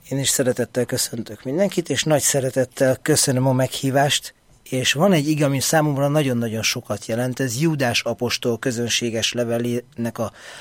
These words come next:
harmadik verse. Elolvasnám az igét: "Szeretteim, mivel hogy minden igyekezettel azon vagyok, hogy írjak néktek a közös üdvösség felől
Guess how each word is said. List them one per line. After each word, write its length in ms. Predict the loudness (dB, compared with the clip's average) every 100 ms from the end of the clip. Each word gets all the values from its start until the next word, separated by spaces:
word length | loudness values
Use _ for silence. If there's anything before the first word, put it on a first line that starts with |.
| -20
harmadik 760 | 0 2 4 0 -2 -4 -8 -20 _
verse. 600 | -2 2 4 4 4 2 0 -18 -20 -20 -20 -20 _ _
Elolvasnám 680 | 2 4 4 2 0 0 -2
az 160 | -2
igét: 380 | -2 0 0 -2 -8
"Szeretteim, 920 | -2 2 4 2 2 2 4 4 0 -4
mivel 280 | 0 4 4
hogy 240 | 2 0
minden 440 | 4 6 8 6 4 -2
igyekezettel 800 | -2 0 -2 -2 -4 -2 -2 2
azon 380 | 2 2 0 0
vagyok, 480 | -4 -6 -12 -18 _ _ _ _
hogy 220 | -6 -2
írjak 440 | 4 6 6 4 2
néktek 360 | -2 -2 -2
a 80 | -4
közös 480 | 0 2 4 2 2
üdvösség 600 | -2 -2 -2 0 -2 -4
felől 540 | -4 0 0 0 -4